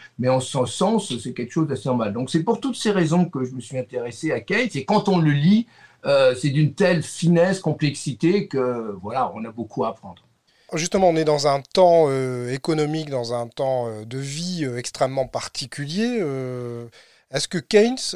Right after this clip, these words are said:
Speaker 2: euh, nous apprend encore quelque chose par rapport à ce, j'allais dire, ce temps covid ? Euh, est-ce que Keynes sert encore à quelque chose, euh, quand on voit, euh, tous ces repères qui sont en train de, de tomber, euh, la politique monétaire, euh,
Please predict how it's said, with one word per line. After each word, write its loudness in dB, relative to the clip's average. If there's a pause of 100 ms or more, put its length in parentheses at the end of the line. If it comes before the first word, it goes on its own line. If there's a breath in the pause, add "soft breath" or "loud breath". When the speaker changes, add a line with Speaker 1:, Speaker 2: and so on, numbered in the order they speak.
Speaker 2:
euh, -2 (680)
nous 0
apprend 6
encore 2
quelque -4
chose -4
par 0
rapport 2
à 4
ce, -8 (100)
j'allais -8
dire, -6
ce -8
temps -2
covid ? -6 (440 loud breath)
Euh, -6
est-ce -2
que -6
Keynes 0
sert 4
encore 2
à 4
quelque -6
chose, -4
euh, -6
quand -8
on -6
voit, 2
euh, -4
tous -16
ces -4
repères 0
qui -18
sont -8
en -2
train -4
de, -8 (360 loud breath)
de -8
tomber, 2
euh, 0
la -2
politique -12
monétaire, -2
euh, 0